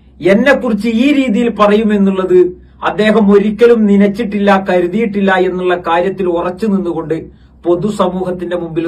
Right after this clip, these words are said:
തുറന്നു പറയാണ്. താൻ ഇതൊക്കെ പൊതുസമൂഹത്തിന്റെ മുമ്പിൽ തുറന്നു പറഞ്ഞതിന്റെ പേരിൽ തന്നെയാണ് വേട്ടയാടാൻ ശ്രമിക്കുന്നത് എന്നുള്ള തിരിച്ചറിവിനെ പൊതുസമൂഹത്തിന്റെ മുമ്പിൽ അൻവർ പറഞ്ഞു വെക്കുമ്പോ, എങ്ങനെയാണ് ഇനി സഖാക്കൾക്ക് ഇതിനെ ന്യായീകരിക്കാൻ കഴിയുക എന്നുള്ളതാണ്.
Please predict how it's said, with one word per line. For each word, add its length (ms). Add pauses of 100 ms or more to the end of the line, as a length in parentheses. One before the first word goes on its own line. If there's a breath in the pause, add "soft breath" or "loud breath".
(140)
തുറന്നു 280
പറയാണ്. 460 (300)
താൻ 220
ഇതൊക്കെ 280
പൊതുസമൂഹത്തിന്റെ 840
മുമ്പിൽ 320
തുറന്നു 540
പറഞ്ഞതിന്റെ 520
പേരിൽ 560
തന്നെയാണ് 400
വേട്ടയാടാൻ 640
ശ്രമിക്കുന്നത് 560
എന്നുള്ള 320
തിരിച്ചറിവിനെ 880
പൊതുസമൂഹത്തിന്റെ 880
മുമ്പിൽ 440
അൻവർ 400
പറഞ്ഞു 220
വെക്കുമ്പോ, 480 (760)
എങ്ങനെയാണ് 540
ഇനി 140
സഖാക്കൾക്ക് 760
ഇതിനെ 460
ന്യായീകരിക്കാൻ 720
കഴിയുക 300
എന്നുള്ളതാണ്. 460